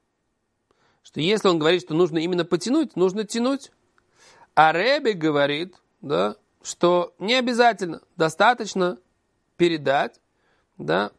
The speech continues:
поскольку, поскольку он просто показал мнение, э,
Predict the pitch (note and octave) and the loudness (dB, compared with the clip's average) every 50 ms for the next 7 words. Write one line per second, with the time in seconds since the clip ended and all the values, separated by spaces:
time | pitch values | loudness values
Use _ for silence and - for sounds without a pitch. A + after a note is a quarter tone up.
0 | _ - D#3+ D#3 D3+ - - - A#3 A#3+ B3+ A3+ - G#3+ G3+ G#3 G3+ G3 _ _ | _ -2 -2 0 -2 -2 -2 2 2 2 2 0 0 0 0 0 -2 -8 _ _
1 | _ _ _ _ _ _ _ _ _ _ _ _ _ _ _ _ _ _ _ _ | _ _ _ _ _ _ _ _ _ _ _ _ _ _ _ _ _ _ _ _
2 | _ _ _ _ _ _ _ - - C3+ C3+ - - _ - F3 F#3 F#3+ F#3+ F#3+ | _ _ _ _ _ _ _ -2 -2 -2 -2 -2 -8 _ -2 -2 0 0 -2 -2
3 | - E3+ D#3+ D#3+ D#3 D3+ D3 C#3+ C#3+ C#3 C3+ C3 C3 C#3 C#3 - D3+ D3+ D3+ D#3+ | 0 0 2 2 2 0 0 -2 -2 0 0 0 -2 -2 -4 -4 -4 -4 0 0
4 | F3 F3 - D#3 - C#3 - G#3+ D3 D3+ C#3 C3 B2+ A#2+ A#2 A#2 - - _ _ | 0 0 0 -4 -12 -8 -6 2 2 2 2 2 -2 -6 -8 -10 -12 -16 _ _
5 | _ _ _ - - D3 C#3 C3 B2+ B2+ B2+ B2 B2+ B2+ | _ _ _ -8 -4 -2 0 0 0 0 -2 -2 -4 -6